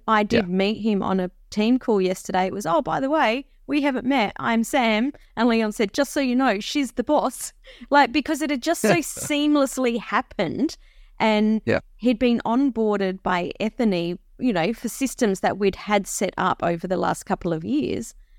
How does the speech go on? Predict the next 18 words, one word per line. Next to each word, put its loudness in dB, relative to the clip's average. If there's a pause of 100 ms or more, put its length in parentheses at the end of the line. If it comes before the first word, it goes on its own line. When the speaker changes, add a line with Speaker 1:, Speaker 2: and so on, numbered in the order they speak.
(140)
Speaker 1:
that -2
it 2
actually 0
wasn't -2
terrifying. -2
I 0
knew 2
exactly 0
Speaker 2:
That's 4
Speaker 1:
what 2
was 2
Speaker 2:
awesome. 0
Speaker 1:
going 2
on 2
through -4
our -2
Slack -2
channel -4